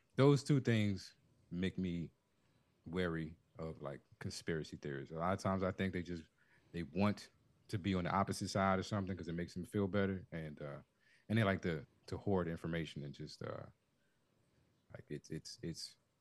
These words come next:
it, it does something for them to feel like they know something that you don't know, even if it's nonsense in most cases. But I think all of us wanna get closer to the truth, and we all feel like the truth isn't necessarily readily available.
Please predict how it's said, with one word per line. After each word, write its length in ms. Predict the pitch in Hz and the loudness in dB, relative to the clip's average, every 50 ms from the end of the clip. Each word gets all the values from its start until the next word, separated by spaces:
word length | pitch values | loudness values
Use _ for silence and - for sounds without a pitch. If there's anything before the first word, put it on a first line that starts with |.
| _ _ _ _ - | _ _ _ _ -8
it, 160 | - 85 85 - - | -6 -6 -6 -6 -6
it 160 | 87 90 80 | -8 -6 0
does 220 | 80 107 101 98 - | 2 2 2 2 2
something 320 | - 98 87 - 87 85 | -2 -4 -4 -4 -6 -6
for 200 | - 85 80 82 | -4 -4 -4 -2
them 160 | 78 78 73 | -2 -4 -4
to 80 | 76 78 | -6 -8
feel 160 | - - 92 | -6 -4 -2
like 200 | 82 78 78 78 - _ _ _ _ _ _ _ - | -2 0 -2 -2 -6 _ _ _ _ _ _ _ -2
they 120 | 95 92 | 0 0
know 140 | 87 87 85 | 2 0 -2
something 340 | - - 92 85 - 87 82 | -2 -2 -4 -4 -2 -4 -4
that 100 | 80 80 | -2 -2
you 160 | 82 87 85 | -2 -2 -4
don't 200 | 80 76 76 76 | -4 -4 -4 -4
know, 220 | 78 73 71 71 - - _ | -6 -6 -6 -8 -10 -8 _
even 260 | - 104 104 92 92 92 | 2 2 2 4 4 2
if 160 | 90 82 - | 0 0 -2
it's 280 | 87 82 - - - - _ _ _ _ _ _ _ _ _ _ _ _ _ _ _ _ _ | -4 -6 -6 -12 -20 -20 _ _ _ _ _ _ _ _ _ _ _ _ _ _ _ _ _
nonsense 680 | - 95 92 87 85 78 - - 87 78 - - - - | -4 -2 0 0 0 -2 -4 -4 -6 -6 -6 -8 -12 -10
in 140 | 87 82 78 | -8 -6 -6
most 220 | 76 73 69 - | -6 -8 -8 -8
cases. 280 | - 69 64 64 - - _ _ _ _ _ _ _ _ _ | -8 -8 -8 -8 -12 -18 _ _ _ _ _ _ _ _ _
But 200 | - 71 - - - - | -8 -8 -8 -4 0 2
I 60 | 123 | 2
think 180 | 127 - 147 | 6 6 8
all 180 | 135 147 160 147 | 8 10 10 10
of 100 | 143 135 | 10 8
us 140 | 139 127 - | 6 6 6
wanna 200 | 123 127 131 120 | 4 4 4 4
get 160 | 107 113 110 | 4 2 2
closer 320 | - 123 120 123 - 127 | 2 4 4 4 4 0
to 100 | 117 - | 0 2
the 80 | 120 113 | 2 0
truth, 340 | 104 - 135 131 135 139 127 - - - | 0 2 2 2 2 2 -2 -6 -6 -4
and 100 | 90 90 | -2 2
we 80 | 98 104 | 4 6
all 200 | 110 110 107 101 | 6 6 6 4
feel 240 | - - 110 107 | 2 2 2 4
like 200 | 104 101 101 101 - _ _ _ _ _ _ _ _ - | 4 6 4 4 0 _ _ _ _ _ _ _ _ -12
the 60 | 101 | -10
truth 300 | - - 123 117 107 98 | -2 2 4 4 4 4
isn't 240 | 107 98 95 92 95 | 2 0 0 2 2
necessarily 540 | 98 101 92 87 - 110 101 101 92 92 90 | 2 0 0 -2 -2 0 0 2 2 0 -2
readily 440 | 82 80 95 104 104 92 95 98 95 | -2 0 0 0 0 0 0 0 0
available. 520 | 82 92 101 107 107 107 101 107 104 101 | 0 2 2 2 2 0 0 -2 -4 -6